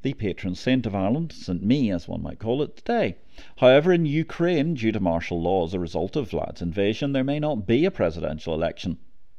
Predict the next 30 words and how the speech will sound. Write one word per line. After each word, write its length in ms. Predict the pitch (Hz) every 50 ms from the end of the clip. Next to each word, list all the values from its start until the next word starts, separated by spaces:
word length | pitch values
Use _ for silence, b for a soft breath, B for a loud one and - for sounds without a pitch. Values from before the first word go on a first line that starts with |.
| - - - - -
Interesting 580 | 151 180 190 180 - 190 175 - - 180 170
to 60 | 156 156
consider 380 | - 160 139 - 160 156 151
in 80 | 139 117
the 80 | 104
Ukrainian 480 | 101 101 101 - 123 107 104 107 110 113
context 560 | 113 120 113 113 113 117 87 - - - -
that 100 | - -
the 80 | - 104
U 180 | 107 127 147
S 220 | 156 156 143 - -
A 100 | 117 101
managed 400 | 101 98 90 90 95 101 98 -
to 40 | 131
have 140 | 120 110 101
a 60 | 95
presidential 640 | - - 120 117 117 - 156 160 165 160 - -
election 440 | 170 160 143 107 - - - 113 110 B B B B B
with 100 | B 92
Abraham 440 | 101 101 107 135 131 123 143 147 147
Lincoln 500 | 139 131 139 135 - 98 90 95 92 87
winning 320 | 85 90 92 107 123 135 135
the 80 | 127
Electoral 380 | 120 113 113 113 - - 135 131
College 460 | - - 147 143 117 113 127 - -
by 120 | 90 80
a 80 | 71 87
significant 540 | - - 95 90 87 87 - 110 107 98 -
margin 480 | 98 95 90 90 - - 101 95 - -
in 220 | 117 98 92 92